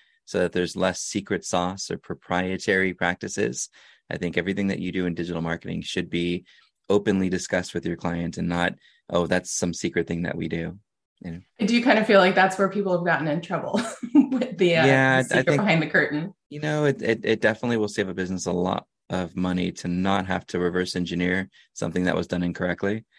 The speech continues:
Speaker 1: So I think by,
Speaker 2: Mm-hmm.
Speaker 1: by educating the industry and, and communities, uh, in digital marketing, that it, um, kind of levels the playing field a little bit for everybody and,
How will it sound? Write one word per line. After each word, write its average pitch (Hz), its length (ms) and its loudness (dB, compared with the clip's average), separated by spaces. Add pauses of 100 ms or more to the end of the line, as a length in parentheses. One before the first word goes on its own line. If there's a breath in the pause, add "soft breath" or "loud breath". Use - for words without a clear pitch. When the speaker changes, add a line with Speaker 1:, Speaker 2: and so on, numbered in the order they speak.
(260 soft breath)
Speaker 1:
So - 120 2
I - 60 6
think 180 160 4
by, - 60 0
Speaker 2:
Mm-hmm. 95 200 0
Speaker 1:
by 95 140 2
educating 92 440 0
the 87 120 -2
industry 95 480 -4
and, - 220 -6 (100)
and 82 300 -8
communities, 92 720 -2 (360 soft breath)
uh, - 140 -2
in 87 140 -2
digital 87 260 -2
marketing, 87 440 -2
that 90 300 -4 (220)
it, - 300 -6
um, 87 400 -4 (500)
kind 135 120 0
of 123 60 2
levels 117 260 2
the 104 60 -10
playing 110 240 0
field 117 220 2
a 117 40 2
little 113 180 0
bit 131 200 -2
for 127 80 0
everybody 131 460 0
and, 92 220 -2